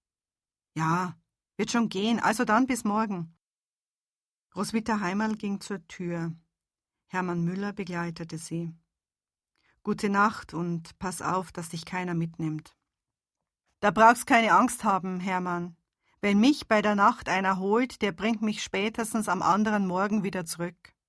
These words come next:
Servus und schau, dass den Vaganten los wirst."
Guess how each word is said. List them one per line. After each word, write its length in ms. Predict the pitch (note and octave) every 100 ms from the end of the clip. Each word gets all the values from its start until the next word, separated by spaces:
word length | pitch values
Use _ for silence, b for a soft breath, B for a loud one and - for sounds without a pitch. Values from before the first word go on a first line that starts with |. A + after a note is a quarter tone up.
| _ _ _ _ -
Servus 680 | - F#3 G3 G3 E3+ - B B B
und 540 | - G#3+ G#3 G3 F3 - _
schau, 420 | - - F3+ F#3+ G#3
dass 240 | F3+ E3
den 200 | F#3+ F3
Vaganten 540 | F3 E3+ F3 G3 G3
los 320 | F3 F3 F3+ F3
wirst." 420 | E3+ D#3+ -